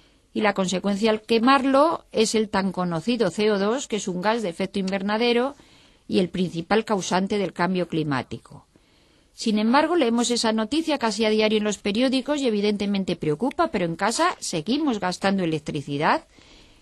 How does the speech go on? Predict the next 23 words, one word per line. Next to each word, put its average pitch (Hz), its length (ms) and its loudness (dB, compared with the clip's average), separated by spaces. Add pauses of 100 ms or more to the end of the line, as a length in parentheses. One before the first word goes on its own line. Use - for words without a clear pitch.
calefacción 180 920 2
y 220 140 -2
consumimos 196 680 0
energía 226 460 0
sin 202 220 -2
tener 185 500 0
el 165 200 -4
más 226 280 0
mínimo 214 460 0
cuidado, 214 580 -2 (640)
excepto, 185 1160 0
como 185 260 -2
ha 190 80 2
dicho 202 240 -2
usted - 180 -2
antes, 254 300 2
cuando 202 260 -2
se 175 160 -4
reciben 233 600 0
las 180 160 -2
tan 170 180 -2
temidas 208 460 -2
facturas. - 720 -10